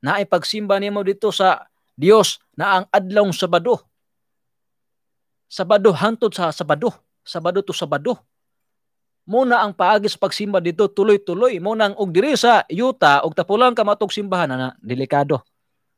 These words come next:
Ha? Delikado, igsoon. So, naara gyapon pagsimba dito sa langit sa mga linuwas. Magsimba sila sa Dios, igsoon. Okay? Sumala sa Isaiah Kapitulo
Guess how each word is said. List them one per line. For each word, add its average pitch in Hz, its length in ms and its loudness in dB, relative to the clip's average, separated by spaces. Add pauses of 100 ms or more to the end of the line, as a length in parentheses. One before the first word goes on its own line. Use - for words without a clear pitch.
(360)
Ha? 139 240 -10 (800)
Delikado, 185 560 6
igsoon. 156 400 -6 (800)
So, 247 400 6
naara 277 480 6
gyapon 247 320 6
pagsimba 226 480 0
dito 208 240 -4
sa 202 80 -6
langit 214 400 0
sa 208 80 -4
mga 196 320 -2
linuwas. 185 320 -2
Magsimba 233 800 -2
sila 208 320 -4
sa 165 160 -10
Dios, 165 400 -2
igsoon. 139 480 -8 (400)
Okay? 254 400 2 (160)
Sumala 233 400 4
sa 180 160 0
Isaiah 233 480 4
Kapitulo 220 800 2